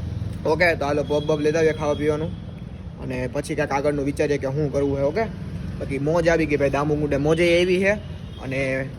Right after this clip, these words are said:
મોતે એવી છે. મોજે એવી છે અને થોડીક સજાઈ થઈ છે <laughs> દિલને. કાંઈ વાંધો નહીં, હાલો જાય હો, બાય બાય ગાઈસ.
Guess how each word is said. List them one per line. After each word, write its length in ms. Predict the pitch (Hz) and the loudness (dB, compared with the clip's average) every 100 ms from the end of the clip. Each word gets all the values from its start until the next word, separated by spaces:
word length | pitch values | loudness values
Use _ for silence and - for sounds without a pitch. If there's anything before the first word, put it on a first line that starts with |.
| - 131 | -10 -4
મોતે 400 | 156 151 135 131 | -2 2 2 2
એવી 160 | 127 | -2
છે. 120 | 127 - - - - - - - - - - - - - - | -6 -8 -10 -12 -12 -12 -12 -12 -10 -10 -10 -10 -10 -10 -4
મોજે 420 | 135 156 170 170 | 0 4 6 6
એવી 180 | 175 175 | 6 4
છે 120 | 185 196 - - - | 2 0 -4 -10 -6
અને 400 | 131 127 127 127 - - - - - - - | -4 -4 -4 -6 -10 -12 -14 -14 -14 -10 -2
થોડીક 240 | 139 123 | -2 -2
સજાઈ 340 | - 147 143 | -2 0 0
થઈ 160 | 127 131 | 0 -2
છે 720 | 135 131 - - - 147 160 | 0 -2 -6 -16 -8 -2 -2
<laughs> 100 | 180 | 0
દિલને. 380 | 151 151 151 143 - - - - - - - | 2 4 2 -2 -8 -12 -12 -12 -12 -12 -4
કાંઈ 180 | 151 156 | 2 4
વાંધો 240 | 156 151 | 4 2
નહીં, 60 | 147 | 0
હાલો 160 | 147 143 | 2 2
જાય 220 | 135 131 | 2 2
હો, 260 | 226 - - | 2 0 -2
બાય 140 | 147 | -2
બાય 140 | 143 131 | -2 -4
ગાઈસ. 200 | 131 | -6